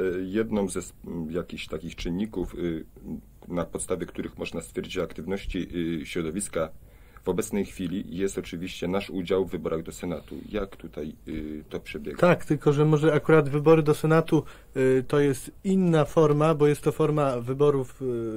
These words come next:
Speaker 2: y, niejako samorządowych, a, y, w tej chwili, o czym mi-, mówiliśmy do tej pory, jest to dyskusja wewnątrz, y, samej naszej organizacji, wewnątrz S Z S P.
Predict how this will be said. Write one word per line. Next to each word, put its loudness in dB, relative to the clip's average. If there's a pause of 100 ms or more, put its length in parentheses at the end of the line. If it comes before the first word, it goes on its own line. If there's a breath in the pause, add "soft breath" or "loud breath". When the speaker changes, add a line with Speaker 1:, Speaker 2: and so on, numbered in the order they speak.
(100)
Speaker 2:
y, -6
niejako -4
samorządowych, 0 (380 loud breath)
a, 0
y, 0
w -10
tej 2
chwili, -4
o -2
czym -2
mi-, 0
mówiliśmy -4
do -2
tej -4
pory, -2
jest -4
to -2
dyskusja -6
wewnątrz, -2
y, 0
samej 0
naszej -2
organizacji, 0
wewnątrz -4
S -2
Z -2
S -4
P. 0